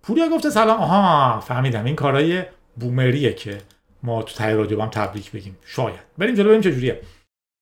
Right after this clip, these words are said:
«سلام جادی، می‌خواستم تولد ابراهیم رو که از طرف من تبریک بگی و اگه شنید یه سیمیکالون برام بفرسته.» پس ابراهیم جان، اگر تولد پویا که به تو تبریک گفته، نه از اول،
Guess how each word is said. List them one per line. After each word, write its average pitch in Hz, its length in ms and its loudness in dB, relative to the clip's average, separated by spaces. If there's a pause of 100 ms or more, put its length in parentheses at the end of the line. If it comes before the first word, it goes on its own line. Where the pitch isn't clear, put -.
(220)
«سلام 233 420 -2
جادی، 240 240 4
می‌خواستم 220 340 0
تولد 190 300 2 (100)
ابراهیم 156 460 2
رو 254 140 2
که 202 120 -2
از 175 120 0
طرف 160 240 0
من 175 240 2
تبریک - 560 -2
بگی 285 420 -2 (440)
و 147 40 -2
اگه 139 260 2
شنید 160 760 2
یه 240 160 2
سیمیکالون 180 840 2
برام 139 260 2
بفرسته.» 113 640 -2
پس - 380 -4 (1500)
ابراهیم 180 400 2
جان، 110 220 -8 (580)
اگر 175 360 2
تولد 151 540 0
پویا 123 720 -4 (300)
که 147 120 -2
به 123 100 0
تو 127 100 -4
تبریک 120 340 0
گفته، 113 360 -4
نه 117 100 -2
از 104 200 -6
اول، 98 220 -10